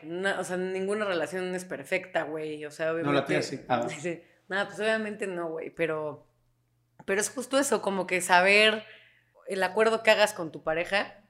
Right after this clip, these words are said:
Speaker 1: o sea, lo tienes que cumplir. Al momento de que se rompe, sea el que sea, pues ahí ya se, ya se quebró algo, ¿no?
Speaker 2: Se quebró la confianza.
Speaker 1: Sí, o sea, sea, sea el acuerdo que sea.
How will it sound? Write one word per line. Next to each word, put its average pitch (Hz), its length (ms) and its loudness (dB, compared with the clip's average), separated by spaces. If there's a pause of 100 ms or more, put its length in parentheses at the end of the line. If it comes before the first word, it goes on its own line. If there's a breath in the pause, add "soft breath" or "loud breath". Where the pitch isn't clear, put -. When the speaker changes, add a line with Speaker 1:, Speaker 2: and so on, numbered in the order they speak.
(100)
Speaker 1:
o 165 80 -16
sea, 175 120 -4
lo 170 80 0
tienes 196 240 -6
que 180 140 -10
cumplir. 165 340 -2
Al 170 100 2
momento 202 280 -4
de 214 100 0
que 160 80 -6
se 160 140 -8
rompe, 196 400 0
sea 214 120 -2
el 190 120 -4
que 190 140 -2
sea, 196 560 0 (600)
pues 170 140 -12
ahí 175 220 0
ya 185 140 2
se, 160 440 -2
ya 170 100 -4
se 160 140 -12
quebró 170 360 2
algo, 180 340 4
¿no? - 360 -10 (120)
Speaker 2:
Se 123 160 -4
quebró 123 240 0
la 139 120 2
confianza. 127 300 -4
Speaker 1:
Sí, 254 240 -2
o 180 40 -6
sea, 196 140 4
sea, 277 360 6
sea 285 180 0
el 311 60 0
acuerdo 233 380 -2
que 143 100 -10
sea. - 400 -2